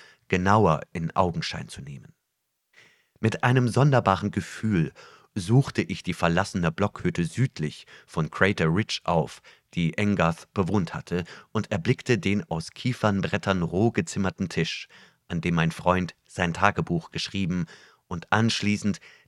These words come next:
das fest verschlossene Päckchen zurückgelassen hatte, mit der Verfügung, es nach seinem Abschied an mich zu senden. Über der Hütte lastete eine merkwürdige, unheimliche Einsamkeit,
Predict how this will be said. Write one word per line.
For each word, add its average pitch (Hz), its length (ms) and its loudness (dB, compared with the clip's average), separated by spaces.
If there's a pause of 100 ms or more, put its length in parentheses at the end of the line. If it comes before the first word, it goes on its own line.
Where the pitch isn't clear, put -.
das 82 220 -2
fest - 360 -4
verschlossene 85 600 0
Päckchen 92 520 -4
zurückgelassen 80 720 0
hatte, 82 300 -4 (260)
mit - 200 -8
der 80 100 0
Verfügung, 104 600 0 (380)
es - 240 -8
nach 101 260 4
seinem 85 360 2
Abschied 90 580 -4
an 95 160 -2
mich 87 140 -6
zu - 120 -4
senden. 80 400 -6 (960)
Über 147 360 10
der 82 200 0
Hütte 85 360 0
lastete 85 760 0
eine 87 180 -2
merkwürdige, 87 840 0
unheimliche 92 840 -2
Einsamkeit, 82 880 -8